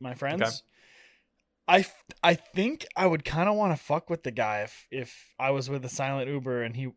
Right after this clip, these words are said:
Speaker 1: like, there was no, I was by myself.
Speaker 2: What do you mean?
Speaker 1: Like,
Speaker 2: What do you
Speaker 1: I
Speaker 2: mean
Speaker 1: don't know if
Speaker 2: fuck
Speaker 1: it
Speaker 2: with
Speaker 1: would
Speaker 2: him, though?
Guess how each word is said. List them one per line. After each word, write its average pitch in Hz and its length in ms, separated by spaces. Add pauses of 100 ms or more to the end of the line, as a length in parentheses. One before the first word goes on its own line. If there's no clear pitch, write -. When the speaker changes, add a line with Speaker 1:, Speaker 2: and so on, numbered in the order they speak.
Speaker 1:
like, 123 200
there 127 100
was 120 120
no, 123 360 (380)
I 160 100
was 147 100
by 143 140
myself. 123 540
Speaker 2:
What 151 140
do 185 60
you 175 60
mean? 151 160
Speaker 1:
Like, 131 140
Speaker 2:
What 160 120
do 175 60
you 190 60
Speaker 1:
I 202 40
Speaker 2:
mean 220 80
Speaker 1:
don't 233 100
know 226 60
if - 60
Speaker 2:
fuck - 20
Speaker 1:
it 233 40
Speaker 2:
with 226 120
Speaker 1:
would 185 80
Speaker 2:
him, 104 80
though? 104 160